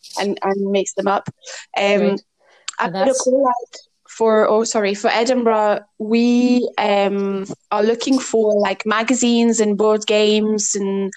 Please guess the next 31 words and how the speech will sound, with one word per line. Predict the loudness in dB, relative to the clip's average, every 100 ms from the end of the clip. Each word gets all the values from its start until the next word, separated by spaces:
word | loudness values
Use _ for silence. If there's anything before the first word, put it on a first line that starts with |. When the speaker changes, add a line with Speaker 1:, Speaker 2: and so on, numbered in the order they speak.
| -14 -20 -20 _ -6
Speaker 1:
um, | -2 2 2 2 -2 -4
and | -4 0
things | 0 0 0
that | -2 -4
people | -4 -2 0
may | 0 0
have | 0 0 0
at | 0
home | 0 0 2
and | 2 2
no | 4
longer | 4 2 2
want. | 2 2 2 0
So | -4 0 2
if | 2 0 -4 -2
you | -2
have | 0 -2 -4 -4
any | -2 0
of | -2 -2
this | -4 -4 -8
at | -2
home, | 2 2 0 -4 -8 -16 -20 -10 -2
um, | 0 2 0 -2
we've | 0 0 -2
had | -4 -2
a | 2 2
lovely | 2 2 0
lady | 2 0 0 -2
donate | 0 0 0 2
loads | 2 2 2
of, | 0 -2